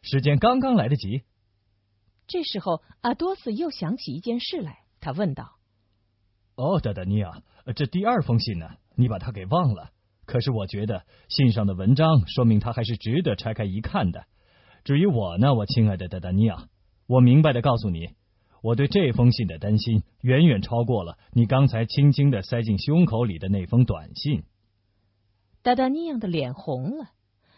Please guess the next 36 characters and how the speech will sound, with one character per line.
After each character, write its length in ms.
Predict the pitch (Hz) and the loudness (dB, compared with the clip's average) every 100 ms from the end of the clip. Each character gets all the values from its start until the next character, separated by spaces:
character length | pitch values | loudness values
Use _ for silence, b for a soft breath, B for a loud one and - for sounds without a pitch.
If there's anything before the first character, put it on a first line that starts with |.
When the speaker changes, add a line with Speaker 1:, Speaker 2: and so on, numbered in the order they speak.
| _ | _
Speaker 2:
他 120 | 165 | -10
说 220 | - 160 | -4 -4
道： 240 | 151 127 - _ _ _ _ _ _ _ _ | -4 -10 -16 _ _ _ _ _ _ _ _
Speaker 1:
“哦， 360 | - 247 120 123 | 2 4 4 0
啊， 120 | 151 | -4
好 240 | 139 - 98 | -2 -2 -2
吧， 200 | 131 127 b b | -2 -4 b b
先 220 | - 135 | 2 4
生 100 | 120 | 4
们， 180 | 104 - _ _ _ _ _ - | 0 -6 _ _ _ _ _ -4
让 200 | 147 131 | 0 2
我 60 | |
们 100 | 110 | 2
来 120 | 123 | 2
看 240 | 147 175 135 | 0 0 0
看 180 | 110 101 | 0 -2
红 220 | 131 214 | 2 2
衣 80 | 226 | 2
主 160 | 107 | -2
教 280 | 98 202 117 - | 0 0 0 -2
要 100 | 135 | -2
我 100 | 98 | -2
们 120 | 82 92 | -6 -2
干 180 | 180 | -2
什 200 | 95 80 78 | -2 -6 -2
么。” 200 | 170 - _ _ _ _ _ _ _ _ _ _ _ _ _ | -2 -2 _ _ _ _ _ _ _ _ _ _ _ _ _
Speaker 2:
达 140 | 202 | 2
达 140 | 190 175 | 4 4
尼 180 | 196 226 | 2 0
昂 220 | 185 139 | -2 -4
撕 240 | - 226 | -8 -10
开 200 | 220 226 | -6 -6
了 120 | 220 | -6
信， 340 | 160 311 175 143 _ | -6 -6 -6 -10 _
念 260 | 247 269 147 | -6 -6 -6
道 280 | 135 131 | -10 -18